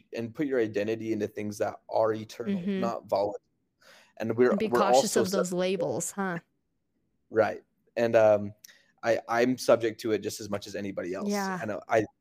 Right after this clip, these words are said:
Speaker 1: I was actually talking to someone 'cause I'm still, I'm working on my book, right?
Speaker 2: Yeah.
Speaker 1: And it's, it's kinda getting to the point where I'm kinda putting everything together and it's, it's almost done, but I'm like, "I don't know if I'm gonna publish it," 'cause I really, I don't know. And then they're like, "Why wouldn't you? Like, there's, there's value. People are gonna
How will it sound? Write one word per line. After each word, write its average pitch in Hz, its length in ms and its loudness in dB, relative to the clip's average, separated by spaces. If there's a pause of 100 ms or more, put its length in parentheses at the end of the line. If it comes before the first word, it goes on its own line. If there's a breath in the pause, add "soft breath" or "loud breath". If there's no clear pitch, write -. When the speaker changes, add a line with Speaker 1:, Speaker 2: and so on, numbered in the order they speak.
(340)
Speaker 1:
I 117 40 -4
was 113 100 2
actually 120 200 0
talking 110 240 -2
to 104 60 -4
someone 107 320 -2
'cause 113 140 -8
I'm 107 120 2
still, 139 440 4 (240 soft breath)
I'm 117 120 -6
working 143 300 4
on 131 60 4
my 123 80 4
book, 117 320 4 (200)
right? 110 340 4
Speaker 2:
Yeah. - 60 -8
Speaker 1:
And 107 260 -8
it's, - 300 -12 (220)
it's 113 160 -12
kinda 131 260 0
getting 131 160 -2
to 123 60 -6
the 113 60 -20
point 120 200 -4
where 110 220 0 (240)
I'm 104 100 -12
kinda 123 300 -2
putting 123 340 0
everything 117 340 -4
together 104 500 -2
and 104 180 -6
it's, - 320 -10
it's 107 140 -14
almost 113 220 -4
done, 107 140 -2
but 101 100 -2
I'm 107 120 -2
like, 107 240 -6
"I 113 120 4
don't 156 140 2
know 104 80 -4
if 101 100 -8
I'm 110 60 -8
gonna 113 120 -4
publish 151 360 -4
it," 98 120 -6 (100)
'cause - 140 -8
I 117 80 4
really, 120 520 4 (460 soft breath)
I 120 80 4
don't 117 160 2
know. 135 200 6
And 107 100 -4
then 110 120 -2
they're 110 100 0
like, 110 180 0
"Why 131 260 0
wouldn't 147 460 0
you? 117 100 -2
Like, 101 120 -4
there's, 107 240 -10
there's 107 180 -14
value. 120 420 0
People 120 220 -6
are 117 40 -4
gonna 117 160 -4